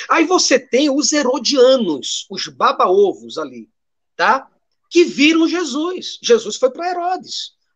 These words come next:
Alexandre Galvão tá falando isso porque a bronca esotérica e as aparentes coincidências cabalistas ainda não foram nem falada. Vai ver. Vai,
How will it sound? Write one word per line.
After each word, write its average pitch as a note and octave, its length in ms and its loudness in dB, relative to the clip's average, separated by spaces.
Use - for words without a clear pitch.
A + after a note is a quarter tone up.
Alexandre A3 480 -2
Galvão F#3+ 300 2
tá A3 80 -6
falando F#3 340 -4
isso A#3 220 -8
porque G#3 420 -4
a G3 100 -2
bronca G3+ 320 -2
esotérica F3+ 720 -4
e F3 80 -4
as F3 140 0
aparentes G3 460 0
coincidências G#3 640 -2
cabalistas F3 680 -6
ainda F#3 280 -4
não G3 120 -4
foram - 360 -6
nem A3+ 220 2
falada. E3+ 560 2
Vai E3 280 0
ver. E3+ 360 -2
Vai, B3+ 360 2